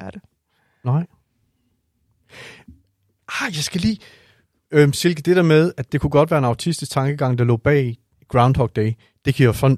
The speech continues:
Speaker 2: det, det, det kan jeg faktisk ikke vide. Jeg kan jo ikke vide, om der har været nogle autister indover i forhold til at få lavet det manuskript. Men... Øh, øh, men i filmen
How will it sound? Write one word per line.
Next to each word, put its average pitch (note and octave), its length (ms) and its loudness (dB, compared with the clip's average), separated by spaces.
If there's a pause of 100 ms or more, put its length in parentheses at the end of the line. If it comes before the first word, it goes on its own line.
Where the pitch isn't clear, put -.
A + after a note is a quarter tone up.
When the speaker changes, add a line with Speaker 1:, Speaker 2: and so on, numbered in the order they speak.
(140)
Speaker 2:
det, - 160 -8
det, B2+ 120 -4
det B2+ 80 0
kan B2+ 60 0
jeg A2 100 -2
faktisk A2+ 200 -6
ikke A#2 120 -14
vide. G#2 240 -8
Jeg B2 140 -2
kan C3 60 2
jo B2+ 60 8
ikke C3+ 120 0
vide, C3+ 100 2
om C3+ 60 0
der B2 80 -2
har A2 80 -4
været A2+ 160 -2
nogle A#2 200 -4
autister A2+ 400 -8
indover A#2+ 380 -2
i A2+ 60 -12
forhold A2+ 240 -6
til - 100 -10
at G#2 100 -8
få - 140 -8
lavet A2 200 -4
det A2+ 80 -10
manuskript. G2 460 -12 (840)
Men... C3 380 4 (1120)
Øh, E2+ 560 -8 (600)
øh, C2+ 420 -14 (440)
men C#3 240 0
i C3+ 100 -2
filmen B2 460 0